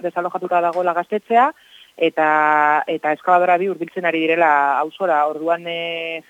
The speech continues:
berriro ere deia egiten dugu jendea hurbiltzeko, ahalik eta jende gehien egoteko hemen, ba, ba, ba, Kukutza babesten, ez? Hamairu urte hauetan hainbeste gauza emon dozkun gaztetxe hori babesteko.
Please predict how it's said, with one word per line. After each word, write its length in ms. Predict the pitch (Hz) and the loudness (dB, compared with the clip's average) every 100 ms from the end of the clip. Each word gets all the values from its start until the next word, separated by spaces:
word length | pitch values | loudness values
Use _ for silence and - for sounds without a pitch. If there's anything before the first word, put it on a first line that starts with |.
| - | -12
berriro 260 | 165 165 165 | -8 -6 -4
ere 220 | 170 190 | 0 0
deia 220 | 170 165 170 | 0 -2 -2
egiten 180 | 175 | -4
dugu 220 | 175 185 180 | -6 -6 -8
jendea 180 | 160 165 | -8 -6
hurbiltzeko, 640 | 165 170 175 196 196 247 320 _ _ _ - | -6 -8 -8 -8 0 0 0 _ _ _ -14
ahalik 240 | - 156 160 | -10 -6 -4
eta 140 | 160 | -4
jende 160 | 165 165 165 | -6 -4 -2
gehien 180 | 175 170 | -2 -4
egoteko 300 | 165 170 175 | -6 -4 -4
hemen, 200 | 170 190 | -4 -4
ba, 280 | 147 139 131 | -2 -2 -2
ba, 120 | 135 - | -4 -4
ba, 100 | 147 | -6
Kukutza 460 | 143 175 - 147 | -8 -10 -4 -4
babesten, 380 | 143 147 156 156 | -2 -4 -4 -10
ez? 100 | 175 | -10
Hamairu 320 | 156 156 165 | -10 -10 -10
urte 160 | 160 175 | -4 -2
hauetan 320 | 165 170 165 | 0 -2 -4
hainbeste 360 | 156 160 - 160 156 156 156 156 | -6 -10 -6 -4 -2 -2 -4 -2
gauza 480 | 170 - 160 156 156 151 | -4 -2 -2 0 -2 -4
emon 240 | 170 175 | -8 -10
dozkun 380 | 165 185 180 151 | -12 -10 -10 -8
gaztetxe 420 | 151 - 165 170 | -8 -8 -6 -4
hori 160 | 160 165 | -4 -4
babesteko. 480 | 139 131 139 - | -8 -10 -20 -20